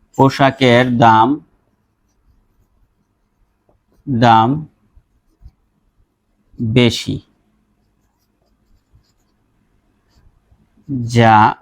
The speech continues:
বাইনারিতে, বাইনারিতে কত পাচ্ছি? শূন্য, এক, এই যে এটা, বা দশমিকে,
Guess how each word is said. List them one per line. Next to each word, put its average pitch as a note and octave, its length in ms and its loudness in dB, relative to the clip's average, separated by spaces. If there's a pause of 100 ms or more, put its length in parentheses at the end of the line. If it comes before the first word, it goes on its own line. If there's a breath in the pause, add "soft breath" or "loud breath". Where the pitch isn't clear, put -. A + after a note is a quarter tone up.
বাইনারিতে, A#2 800 0 (4000)
বাইনারিতে D3 500 0
কত C#3+ 200 0
পাচ্ছি? D3+ 460 -4
শূন্য, D3+ 380 2 (160)
এক, A2+ 200 -2 (960)
এই A#2 180 0
যে G2+ 160 -8 (1400)
এটা, A#2+ 340 -2 (1300)
বা A2+ 300 0 (800)
দশমিকে, A#2 720 -2